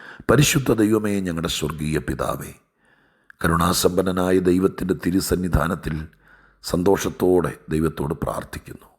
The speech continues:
സ്നേഹിക്കുന്ന കർത്താവേ, കരുതുന്ന അപ്പനെ, നന്മകളാൽ നിറയ്ക്കുന്ന കാരുണ്യവാനെ, നല്ല സമയത്തിനായി ദൈവത്തെ വാഴ്ത്തുന്നു. ഈ വാക്യങ്ങൾ വെച്ച് പ്രാർത്ഥിക്കുന്നു. കൃപാലുവേ,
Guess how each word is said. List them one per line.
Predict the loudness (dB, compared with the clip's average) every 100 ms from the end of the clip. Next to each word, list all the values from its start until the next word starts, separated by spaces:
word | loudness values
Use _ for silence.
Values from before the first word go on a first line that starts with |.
| _
സ്നേഹിക്കുന്ന | -12 -6 -2 -2 -2 -4 -2
കർത്താവേ, | -4 -2 0 0 -2 -8 _ _ _ _ _ -4
കരുതുന്ന | 0 2 2 2
അപ്പനെ, | 0 0 -2 -2 -8 _ _ _ _ _ _ _ _ -8
നന്മകളാൽ | -2 0 0 0 2 2 0
നിറയ്ക്കുന്ന | -2 -4 -4 -6 -6 -6
കാരുണ്യവാനെ, | -4 -4 -2 -4 -2 -4 -6 -12 _ _ _ _ _ _ -2
നല്ല | 0 2 2
സമയത്തിനായി | 2 0 -2 -2 -2 0 0 -2
ദൈവത്തെ | -2 -2 -4 -6
വാഴ്ത്തുന്നു. | -6 -6 -6 -10 -16 -16 -8
ഈ | -4
വാക്യങ്ങൾ | 0 -2 -2 -6 -4
വെച്ച് | -4 -6 -6
പ്രാർത്ഥിക്കുന്നു. | -4 -4 -6 -12 -12 -16 -18 _ _ _ _ _ _ _ _ _ _
കൃപാലുവേ, | -2 2 2 2 0 -2